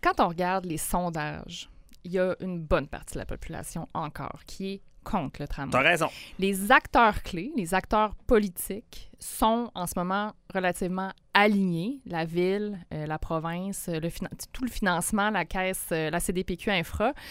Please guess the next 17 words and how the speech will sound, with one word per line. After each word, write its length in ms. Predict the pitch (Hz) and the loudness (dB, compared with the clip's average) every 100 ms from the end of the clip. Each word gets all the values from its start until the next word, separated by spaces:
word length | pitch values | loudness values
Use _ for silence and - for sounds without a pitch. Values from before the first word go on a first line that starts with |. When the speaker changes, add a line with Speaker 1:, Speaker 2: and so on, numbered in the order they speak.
| - - | -14 0
Speaker 1:
Donc, 180 | 196 208 - | 4 4 4
on 140 | 202 | 4
a 60 | 226 | 4
cette 220 | 233 220 | 4 2
impression 400 | 202 202 254 262 | 4 2 2 2
que 80 | 220 | 4
là, 160 | 226 | 2
on 140 | - 180 | 2 0
y 100 | 175 | 2
va, 120 | 208 | 4
on 100 | 208 | 4
avance. 480 | 151 156 175 170 - | 2 -2 -4 -6 -6
Mais 220 | 180 175 - | -2 -2 -2
il 40 | |
faut 120 | - 214 | -2 2
quand 240 | 285 262 | 4 4
même 500 | 220 233 247 208 | 4 4 2 0